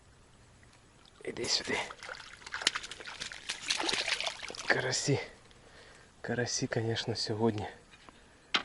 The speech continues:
просто ульотні. Я в цих краях той раз був, то, конечно, карась набагацько менший клював. А це просто один в один. Дивіться, всі карасі по пів кіла.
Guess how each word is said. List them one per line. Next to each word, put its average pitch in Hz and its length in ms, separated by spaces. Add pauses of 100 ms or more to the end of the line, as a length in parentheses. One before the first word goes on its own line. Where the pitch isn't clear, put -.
(160)
просто 120 400
ульотні. 117 600 (880)
Я 110 100
в 107 40
цих - 260
краях 117 540 (720)
той 113 220
раз 110 200
був, 107 260 (880)
то, 110 120
конечно, 110 460
карась 110 440
набагацько 107 840
менший 101 340
клював. 101 440 (1040)
А 107 80
це 110 140
просто 113 420
один 107 280
в 107 80
один. 104 320
Дивіться, 104 400
всі - 180
карасі 110 420
по 117 120
пів 107 240
кіла. 101 340